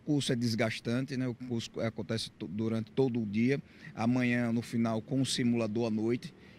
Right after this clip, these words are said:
Então, é um curso bastante desgastante, mas a gente sabe que o policial que passar por esse curso está mais preparado para conseguir, eh, se sai-, sair vivo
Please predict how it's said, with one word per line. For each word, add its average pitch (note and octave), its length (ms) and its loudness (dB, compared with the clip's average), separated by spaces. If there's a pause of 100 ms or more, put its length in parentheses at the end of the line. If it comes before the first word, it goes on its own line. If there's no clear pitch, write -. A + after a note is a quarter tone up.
Então, A#2+ 300 0
é C3 40 4
um B2+ 60 2
curso A#2+ 320 -2
bastante A#2+ 500 -2
desgastante, A#2 760 -2
mas C3 180 -2
a C3 40 4
gente C3 180 2
sabe A#2+ 360 -2
que A#2 320 2 (260)
o A2+ 120 -2
policial B2+ 440 0
que C3 120 -6
passar B2+ 400 -4
por A#2+ 140 -8
esse A2+ 180 -4
curso B2 400 -6
está A#2+ 260 -6
mais C3+ 380 -4
preparado A2+ 640 -4
para C3 320 -4 (340)
conseguir, B2 600 2 (320)
eh, A#2 460 0
se - 160 -4
sai-, C3+ 300 -2
sair E3 340 -2
vivo C#3 480 2